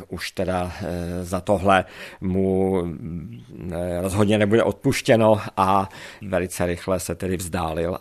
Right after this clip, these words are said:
a, eh, potom vstoupil do švédských služeb, kde teda udělal ještě další velice slušnou vojenskou kariéru a další z nich neutíkali tak daleko. Velká část z těch, eh,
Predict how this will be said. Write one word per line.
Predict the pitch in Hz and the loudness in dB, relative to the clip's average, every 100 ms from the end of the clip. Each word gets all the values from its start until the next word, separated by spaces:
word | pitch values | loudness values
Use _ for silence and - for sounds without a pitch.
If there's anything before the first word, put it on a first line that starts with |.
| - | -6
a, | 87 - - - - | -8 -8 -16 -14 -6
eh, | 80 82 | -2 -2
potom | 87 87 90 | -4 -4 -4
vstoupil | - 85 82 87 | -2 -4 -2 -4
do | 87 | -4
švédských | - 80 - 87 | -4 -6 -6 -8
služeb, | - 80 82 85 | -8 -8 -4 -4
kde | 90 85 | -4 -8
teda | - 87 | -8 -8
udělal | 80 82 90 95 92 - - - - | -8 -4 -2 0 0 -4 -12 -18 -10
ještě | 87 - 92 | -8 -4 -2
další | 87 90 - 98 | 0 0 -2 -2
velice | 90 90 98 | -2 -2 -4
slušnou | 90 95 - 98 98 | -4 -6 -4 -2 0
vojenskou | 92 90 92 - 92 | 0 -2 -2 -4 -6
kariéru | - 87 98 101 101 101 107 101 | -4 -2 2 2 2 2 2 2
a | 98 92 | 0 0
další | 104 117 - 139 | 0 0 0 0
z | 110 | 2
nich | 123 120 - | 0 0 -2
neutíkali | 104 107 110 107 110 110 | -2 -2 -2 0 2 2
tak | 87 | -2
daleko. | 87 95 113 - 123 120 - - - | 0 2 2 4 6 6 2 -12 -2
Velká | 107 101 113 101 | -2 2 2 2
část | - 98 95 | 4 4 4
z | - - | -2 -4
těch, | 104 - - | -4 -4 -4
eh, | 104 | 0